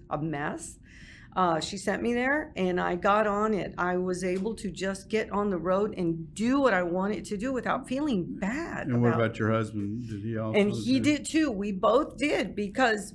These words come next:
Speaker 1: one of the biggest problems that in marriage, and they do tend to fail quite often,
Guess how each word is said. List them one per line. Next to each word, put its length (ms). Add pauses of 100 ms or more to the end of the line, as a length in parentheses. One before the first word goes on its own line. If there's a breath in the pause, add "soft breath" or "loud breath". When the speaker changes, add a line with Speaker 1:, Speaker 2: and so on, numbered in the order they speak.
(100)
Speaker 1:
one 260
of 140
the 80
biggest 440
problems 460
that 260
in 220
marriage, 640 (160)
and 180
they 140
do 200
tend 340
to 140
fail 720
quite 240
often, 560